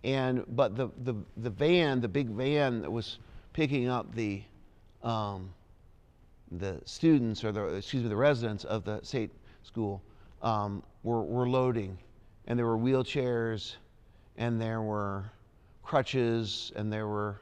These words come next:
all sorts of disabilities. And I'm looking at my watch, he says, "Come on, come on, come on, come on, come on, can we speed it up a little bit? Come on!" And then it's like, God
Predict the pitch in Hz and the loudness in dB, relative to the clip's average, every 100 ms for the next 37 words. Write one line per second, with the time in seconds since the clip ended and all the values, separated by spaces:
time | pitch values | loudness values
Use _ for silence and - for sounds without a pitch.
0 | - 110 135 - 131 120 123 104 117 104 | -6 2 4 4 0 0 -2 -2 -4 -4
1 | 101 117 113 107 101 - - - - - | -2 -2 -2 -2 -4 -8 -18 -20 -16 0
2 | 165 170 170 196 254 208 156 147 180 190 | 4 6 8 6 6 4 6 6 6 6
3 | 170 165 - 262 269 262 262 247 254 233 | 0 -2 4 8 10 10 8 8 6 8
4 | 247 226 240 226 196 - 247 247 - 269 | 6 8 8 8 8 4 6 6 6 6
5 | 233 233 233 220 214 196 165 131 - - | 8 8 8 8 6 6 6 4 2 -8
6 | - 339 370 330 226 123 - - - - | 10 12 12 12 12 8 -2 -12 -16 -20
7 | - - - - - - - - - - | -20 -20 -20 -20 -20 -20 -20 -20 -20 -20
8 | - - 135 139 139 135 139 131 147 156 | -20 -6 0 2 2 2 0 2 2 2
9 | 175 170 | 2 0